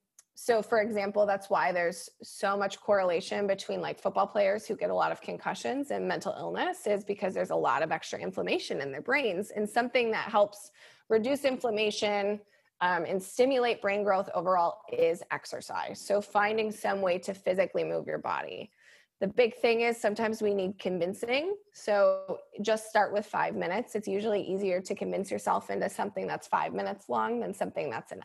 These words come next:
hour. And then always see if you can tack more on from there. Um, and I think that there are also plenty of other great ways, like finding some really good, actual,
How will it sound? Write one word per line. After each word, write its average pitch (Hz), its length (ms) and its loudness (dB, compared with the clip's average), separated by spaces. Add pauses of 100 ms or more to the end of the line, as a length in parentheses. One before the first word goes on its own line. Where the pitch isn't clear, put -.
hour. 113 420 -4 (580)
And 226 140 0
then 240 80 0
always 226 240 2
see 226 120 2
if 208 120 0
you - 80 -6
can 202 120 -2
tack 170 360 -2
more 185 180 2
on 147 260 0
from - 280 -8
there. 127 400 -6 (160)
Um, 185 480 0 (800)
and 277 260 4 (320)
I 262 120 6
think 311 260 2
that 302 140 4
there 254 200 4
are 233 100 4
also 214 400 2
plenty 220 380 0
of 214 80 2
other 196 300 2
great 190 280 0
ways, 165 380 2
like 185 160 2
finding 247 640 0
some 226 220 -4
really 208 400 2
good, 196 440 4 (880)
actual, 233 1040 4